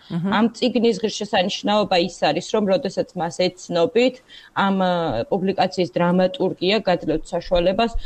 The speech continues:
Speaker 2: სრული სურათი დაინახოთ. მიხვდეთ, რომ უსახლკარობა არ არის სხვისი პრობლემა, გარიყული, ამ, უ-, ასე ვთქვათ, ბედის არ
Speaker 1: მმ.
Speaker 2: მქონე,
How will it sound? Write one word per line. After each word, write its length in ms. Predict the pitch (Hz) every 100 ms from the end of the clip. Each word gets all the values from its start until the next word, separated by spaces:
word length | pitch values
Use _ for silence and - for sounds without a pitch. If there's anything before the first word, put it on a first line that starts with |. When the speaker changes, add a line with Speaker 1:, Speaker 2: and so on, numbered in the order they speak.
| -
Speaker 2:
სრული 480 | - - 240 233 214
სურათი 440 | - 202 175 185
დაინახოთ. 640 | 156 147 143 131 - - 160
მიხვდეთ, 500 | 190 190 - - 190 185
რომ 220 | 233 226
უსახლკარობა 640 | 185 208 185 - 196 185 151
არ 160 | 185
არის 220 | 175 151 - _ _
სხვისი 580 | - - 196 190 - 175
პრობლემა, 580 | - 180 175 143 131 143
გარიყული, 800 | - 165 175 175 165 160 160 175 170 - - -
ამ, 240 | 185 170 160
უ-, 420 | - 208 165 - -
ასე 240 | 151 175
ვთქვათ, 220 | - 190 -
ბედის 420 | 202 175 208 190
არ 220 | 180 175
Speaker 1:
მმ. 100 | 180
Speaker 2:
მქონე, 520 | 165 220 185 165 175